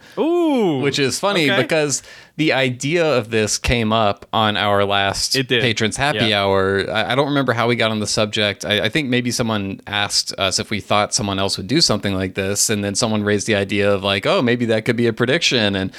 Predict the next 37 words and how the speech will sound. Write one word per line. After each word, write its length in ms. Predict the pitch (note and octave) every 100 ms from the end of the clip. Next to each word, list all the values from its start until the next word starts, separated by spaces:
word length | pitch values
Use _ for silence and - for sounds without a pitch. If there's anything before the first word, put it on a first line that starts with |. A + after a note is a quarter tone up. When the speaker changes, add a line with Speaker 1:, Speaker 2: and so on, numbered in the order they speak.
| -
Speaker 1:
Yeah. 280 | A2 F#2+ F#2 -
Speaker 2:
I 100 | C#3+
think 380 | C3+ G#3 A3 -
on 240 | C3 F3
the, 360 | E3 C#3 A#2 G#2+
when 160 | C3+ C3+
we 80 | B2+
were 300 | A#2+ A2+ -
on 120 | C#3
the 80 | A2+
happy 320 | C#3 F#3 B2
hour, 460 | A2 G#2+ G#2+ G#2 - - _ _ _ _ _
I 160 | A#2+ C3+
was 260 | E3 D#3 D3
more 280 | C#3+ C3+
like, 540 | B2+ A#2 A2 G#2+ - - _ -
"Yeah, 680 | A2+ A2 A#2 A#2+ B2 A#2+ - -
there 220 | - A#2+ A#2+
are 60 |
some 160 | A2+ A#2
people 260 | B2+ B2+
I 100 | B2
could 160 | A#2+ B2
see 260 | - A#2 A#2+
doing 320 | C3+ C#3 D#3
it, 200 | E3 E3
but 120 | B2
I 80 | G#2+
don't 300 | G#2+ A2 A#2
think 200 | A2+ A2+ A#2
it 80 |
will 160 | - F#2+
happen 520 | G#2+ G#2+ A#2+ B2 C#3
in 120 | C3 B2
the 100 | A#2+
next 320 | B2 B2 -
year." 340 | B2+ C#3 E3